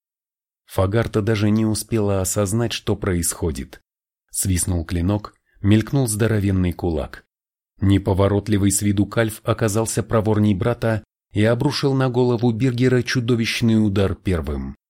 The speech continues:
Клинок же, чуть запоздав, прочертил лишь косую линию от плеча к бедру.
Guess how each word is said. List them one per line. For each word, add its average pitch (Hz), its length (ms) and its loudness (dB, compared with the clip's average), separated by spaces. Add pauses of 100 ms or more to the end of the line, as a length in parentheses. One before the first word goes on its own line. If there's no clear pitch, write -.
(540)
Клинок 95 460 4
же, 92 120 -2
чуть 95 240 -2
запоздав, 92 680 -2 (280)
прочертил 127 600 0
лишь 131 220 0
косую 120 460 0
линию 123 640 0
от 110 200 -2
плеча 104 340 0
к 90 80 -4
бедру. 78 460 -4